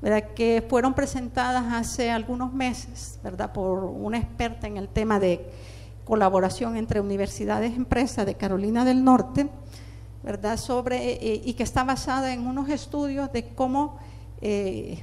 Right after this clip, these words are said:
funciona lo que son estos modelos colaborativos, o sea, de redes y asociatividad, principalmente cuando nos referimos a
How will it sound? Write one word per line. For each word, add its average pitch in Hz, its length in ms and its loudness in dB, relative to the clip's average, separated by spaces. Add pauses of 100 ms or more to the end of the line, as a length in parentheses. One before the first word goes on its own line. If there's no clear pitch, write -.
funciona 262 600 0
lo 240 140 0
que 233 100 -2
son 233 220 -2
estos 240 260 2
modelos 220 420 4
colaborativos, 196 840 0 (540)
o - 40 -10
sea, 220 220 -2
de 190 140 2
redes 240 380 4
y 202 180 4
asociatividad, 185 960 0
principalmente 247 880 0
cuando 233 300 0
nos 202 200 0
referimos 233 500 -2
a 269 300 0